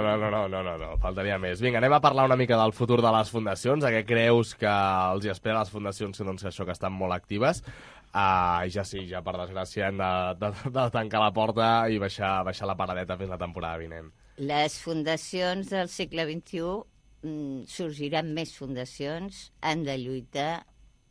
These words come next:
Speaker 2: però si lluiten, fan de formiga, es recolzen amb la societat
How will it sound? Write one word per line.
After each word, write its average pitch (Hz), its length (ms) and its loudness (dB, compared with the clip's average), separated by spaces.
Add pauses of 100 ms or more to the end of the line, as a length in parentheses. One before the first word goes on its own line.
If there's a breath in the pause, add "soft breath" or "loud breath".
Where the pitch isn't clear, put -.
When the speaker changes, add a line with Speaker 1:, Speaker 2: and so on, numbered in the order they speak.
(500)
Speaker 2:
però 120 880 -4
si - 300 -10
lluiten, 139 560 -4
fan 143 260 -2
de 147 120 -4
formiga, 139 720 -6 (460 soft breath)
es 135 160 -6
recolzen 160 540 0
amb 151 200 -4
la 147 100 -4
societat 139 800 -6